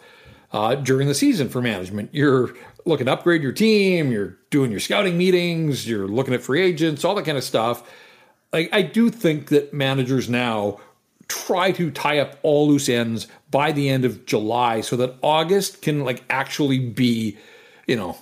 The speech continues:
a step away. Yeah, you're gonna have your phone with you, but recharge the batteries, spend a little family time, get out to the lake or whatever they do, and then hit the ground running on September, or on September first. But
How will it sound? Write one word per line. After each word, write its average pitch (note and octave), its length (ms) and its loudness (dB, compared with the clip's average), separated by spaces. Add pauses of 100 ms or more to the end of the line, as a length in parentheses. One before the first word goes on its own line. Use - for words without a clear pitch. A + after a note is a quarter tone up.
(360)
a A#2+ 100 -6
step E3+ 320 -2
away. C#3 480 4
Yeah, G#3+ 300 -4
you're G#3 120 0
gonna D#3+ 140 0
have B2+ 120 0
your F#2 100 -10
phone A#2 260 -2
with F#2 160 -4
you, G2 140 -4
but G#2 280 -2 (260)
recharge C#3+ 460 0
the C#3 80 0
batteries, B2+ 560 0
spend G2 220 -8
a C3+ 40 0
little C#3 140 4
family B2+ 340 0
time, A#2 560 -4
get F2+ 140 -4
out A#2+ 160 -4
to - 60 -10
the A#2 80 -4
lake A2+ 400 -2
or G2+ 140 -2
whatever D3+ 340 2
they C#3 140 2
do, A#2 600 0 (560)
and C#3 180 2
then C#3 160 2
hit C3 180 -2
the B2+ 60 -4
ground A2 280 -2
running G#2+ 340 -2 (240)
on A2 180 -4
September, B2+ 720 -4
or C#3+ 180 2
on C3 60 -2
September C3 300 -4
first. B3+ 240 0
But A3 240 2